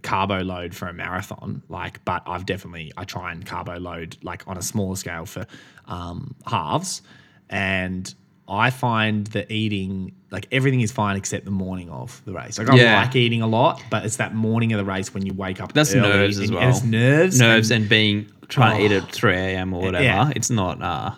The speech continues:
Speaker 1: And your
Speaker 2: not
Speaker 1: body
Speaker 2: easy.
Speaker 1: actually digests slower when you're n-, nervous
Speaker 2: Yeah.
Speaker 1: and stressed. So if you're really, like, stressed and you, you know, you eat early in the morning, you can sort of feel it, like, sloshing around your
Speaker 2: Yeah.
Speaker 1: stomach. I hate it.
Speaker 2: Um,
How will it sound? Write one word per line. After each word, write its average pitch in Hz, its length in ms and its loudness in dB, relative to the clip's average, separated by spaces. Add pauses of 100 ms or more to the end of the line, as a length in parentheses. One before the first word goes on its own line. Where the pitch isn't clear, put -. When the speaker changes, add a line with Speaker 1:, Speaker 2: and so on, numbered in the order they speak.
Speaker 1:
And 147 100 0
your 151 80 4
Speaker 2:
not - 80 4
Speaker 1:
body 190 140 2
Speaker 2:
easy. 143 80 0
Speaker 1:
actually 143 320 0
digests 110 720 -4
slower - 680 -2
when 104 160 -4
you're 98 160 -2 (400)
n-, 107 300 -6
nervous 98 400 -2
Speaker 2:
Yeah. 135 260 6
Speaker 1:
and 71 80 2
stressed. - 280 -4
So 113 100 -2
if 110 120 -2
you're 135 120 4
really, 135 280 4
like, 131 160 2
stressed - 420 -4
and 101 120 -4
you, 98 340 -4
you 98 80 -10
know, 92 200 -10 (220)
you 107 180 -6
eat 101 240 -4
early 104 220 -2
in 98 60 -2
the 98 60 -2
morning, 98 220 -2
you 95 60 -8
can 110 100 -6
sort 131 160 -4
of - 60 -8
feel 104 320 -4
it, 82 80 -6
like, - 140 -14
sloshing - 580 -8
around 92 260 -10
your - 140 -2
Speaker 2:
Yeah. 60 180 -6
Speaker 1:
stomach. 101 280 -8 (120)
I 92 60 -14
hate 80 120 -12
it. - 140 -16 (960)
Speaker 2:
Um, 98 440 6